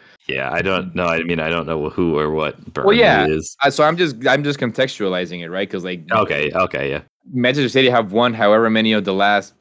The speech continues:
Speaker 2: uh, seasons, and they are, they work, they are currently in first place. Burnley is in nineteenth, in nineteenth place out of twenty, right? <laughs>
Speaker 1: Oh,
Speaker 2: So,
Speaker 1: God.
Speaker 2: yeah, yeah, yeah. So we beat
Speaker 1: That's rough.
Speaker 2: Manchester City in, on, on Sunday or whenever the hell, only to lose to these assholes today, which fucking suck.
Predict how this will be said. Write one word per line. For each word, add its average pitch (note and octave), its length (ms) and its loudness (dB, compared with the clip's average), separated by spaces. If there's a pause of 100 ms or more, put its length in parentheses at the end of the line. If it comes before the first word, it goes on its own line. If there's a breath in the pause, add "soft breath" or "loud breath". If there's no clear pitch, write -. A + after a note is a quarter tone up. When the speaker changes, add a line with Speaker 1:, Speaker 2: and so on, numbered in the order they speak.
(340)
Speaker 2:
uh, F#2+ 280 2
seasons, A#2 560 -2
and A2+ 220 0
they A2+ 140 4
are, G#2+ 280 2
they G#2 180 0
work, G#2+ 360 0
they G#2 80 -2
are G#2 240 0
currently A#2 320 -2
in A2 80 -2
first B2 280 -2
place. C3 200 0
Burnley A2 500 2
is G2+ 140 2
in G2 180 -2
nineteenth, G2 640 -4 (160)
in G2 140 0
nineteenth G#2 360 0
place G2 160 2
out G2 80 2
of F2 120 -2
twenty, F#2+ 420 -2 (100)
right? E2+ 380 -6
<laughs> - 80 -6
Speaker 1:
Oh, G#2 220 4
Speaker 2:
So, - 180 -6
Speaker 1:
God. E2 340 0 (300)
Speaker 2:
yeah, F#2 300 2 (100)
yeah, F2+ 180 2
yeah. E2+ 220 2
So - 160 -4
we F#2 100 0
beat G2+ 260 0
Speaker 1:
That's F#2+ 180 2
rough. C#2+ 100 -4
Speaker 2:
Manchester F#2+ 340 0
City G2+ 300 0
in, F#2+ 200 -2
on, F2 280 -2
on F2 160 -4
Sunday A#2 440 0
or B2 60 4
whenever B2 300 2
the A#2+ 80 4
hell, B2+ 260 2 (220 loud breath)
only F#2+ 220 -2
to G2 100 -2
lose F#2 260 0
to F#2+ 60 -8
these F2 180 -4
assholes E2+ 460 -2
today, D2 340 -4
which E2 200 -8
fucking D#2+ 280 -4
suck. D#2+ 380 -6